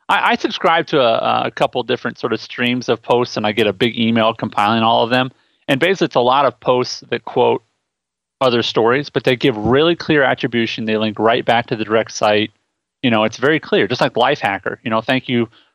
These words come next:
for this person for this information." They, they always link back to the original person in a very clear manner. And, and I felt like it was, it was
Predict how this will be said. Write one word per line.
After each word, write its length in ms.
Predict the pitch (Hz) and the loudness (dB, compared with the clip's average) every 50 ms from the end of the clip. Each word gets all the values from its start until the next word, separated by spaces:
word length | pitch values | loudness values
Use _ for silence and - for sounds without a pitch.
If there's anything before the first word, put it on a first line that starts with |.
| _ _ _ | _ _ _
for 80 | - 127 | -2 0
this 180 | 117 123 - | 0 0 0
person 340 | - 143 123 110 - 117 104 | 0 0 0 0 0 -4 -4
for 100 | - 113 | -2 0
this 180 | 107 110 104 - | 0 0 0 0
information." 520 | 113 101 - 104 98 98 101 92 - 110 110 | -2 -2 0 0 0 0 0 -2 -2 -4 -2
They, 160 | 107 107 - | -2 -2 0
they 140 | 117 117 117 | 2 2 2
always 300 | 120 127 139 139 117 - | 2 2 2 0 0 0
link 320 | 123 117 123 127 117 - | 0 0 0 0 0 0
back 240 | - 120 110 110 - | 0 0 0 0 -2
to 60 | 113 | -4
the 120 | 101 104 104 | -2 -2 0
original 320 | 104 113 104 104 104 95 | 0 0 0 0 -2 -2
person 400 | - - 135 135 - - 107 98 | 0 0 0 0 0 -2 -2 -2
in 100 | 98 101 | -2 -2
a 40 | 104 | 0
very 220 | 95 110 110 110 110 | 2 2 2 2 0
clear 320 | - - - 123 110 104 | -2 -2 0 2 2 2
manner. 420 | 101 107 120 127 110 98 98 95 - _ _ _ _ _ _ _ _ _ - | 2 0 0 2 2 2 0 -2 -4 _ _ _ _ _ _ _ _ _ -2
And, 200 | - 113 110 113 | -2 0 2 2
and 160 | 113 113 113 | 2 2 2
I 120 | 113 117 | 0 0
felt 180 | 120 - - 170 | 0 0 0 2
like 140 | 165 165 - 165 | 2 2 0 0
it 40 | |
was, 280 | 156 151 127 - - - - | 0 0 -2 -4 -8 -6 -2
it 80 | - | 0
was 240 | 135 127 113 - - | 0 0 0 -2 -8